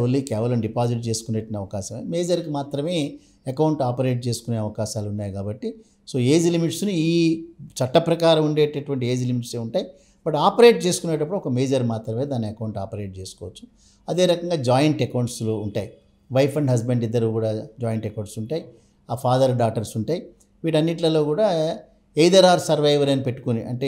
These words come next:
ఇద్దరిలో, ఇద్దరిలో ఎవరో ఒకరు ట్రాన్సాక్షన్ చేసుకోవచ్చు. ఒకవేళ ఎవరికైనా ఏదైనా జరిగినా కూడా ఆ సర్వైవర్ దానికి సంబంధించినటువంటి లీగల్ హెయిర్ అనేటటువంటి నిబంధన పెట్టుకుంటే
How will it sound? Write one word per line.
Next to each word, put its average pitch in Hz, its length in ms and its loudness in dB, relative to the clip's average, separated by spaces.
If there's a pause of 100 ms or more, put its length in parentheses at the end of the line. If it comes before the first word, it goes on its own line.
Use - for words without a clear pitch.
(140)
ఇద్దరిలో, 139 400 2 (580)
ఇద్దరిలో 135 280 2 (100)
ఎవరో 147 200 6 (100)
ఒకరు 151 280 2
ట్రాన్సాక్షన్ 127 640 0
చేసుకోవచ్చు. 113 520 -4 (440)
ఒకవేళ 175 320 4 (140)
ఎవరికైనా 185 480 4
ఏదైనా 156 300 2
జరిగినా 131 300 2 (100)
కూడా 131 140 0 (420)
ఆ - 60 -6 (120)
సర్వైవర్ 190 480 6 (100)
దానికి 151 320 0 (680)
సంబంధించినటువంటి 143 840 0 (100)
లీగల్ 135 340 2
హెయిర్ 123 240 0
అనేటటువంటి 113 540 -2
నిబంధన 127 300 0 (120)
పెట్టుకుంటే 117 400 -8